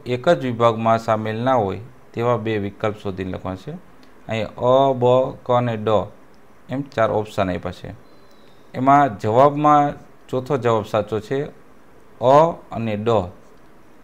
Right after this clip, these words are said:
આ બે એક જ વિભાગમાં સામેલ નહોતા. પ્રશ્ન ત્રીજો છે, આપેલ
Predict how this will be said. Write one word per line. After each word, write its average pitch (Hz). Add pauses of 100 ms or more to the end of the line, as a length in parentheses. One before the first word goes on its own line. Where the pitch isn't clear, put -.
(120)
આ 135
બે 131 (120)
એક 131
જ 139
વિભાગમાં 127
સામેલ 123 (300)
નહોતા. 104 (3250)
પ્રશ્ન 156
ત્રીજો 127
છે, 143 (140)
આપેલ 160